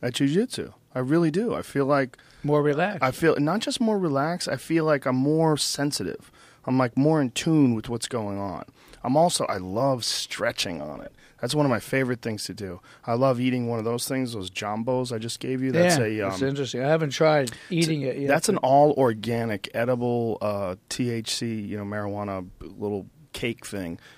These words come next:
Speaker 1: and it's all with natural honey and all natural ingredients. It's, like, probably the healthiest of all these edible ones, 'cause a lot of these edible ones are using processed sugars and,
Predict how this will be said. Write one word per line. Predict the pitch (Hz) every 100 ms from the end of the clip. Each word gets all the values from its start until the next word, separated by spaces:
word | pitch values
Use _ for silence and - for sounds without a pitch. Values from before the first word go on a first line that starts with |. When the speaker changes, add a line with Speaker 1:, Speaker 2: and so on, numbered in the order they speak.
| _
Speaker 1:
and | 120 107
it's | 104 -
all | 127 117
with | 101 90
natural | 107 113 120 -
honey | 85 143 139 135 131 127 123
and | 98 95 90
all | 117 123
natural | 107 113 - 117
ingredients. | 92 - 120 117 120 113 113
It's, | 104 -
like, | 127 110
probably | 156 147 143
the | 110 107
healthiest | - 143 135 123 113 107 - - - - _
of | 120 113
all | 127 120
these | 113 107
edible | 117 113 101
ones, | 90 85
'cause | -
a | 139
lot | 170
of | 214
these | 117
edible | 120 123
ones | 110 104 110
are |
using | 107 107 104
processed | - 98 101 - -
sugars | - 151 139 135 123 104
and, | 92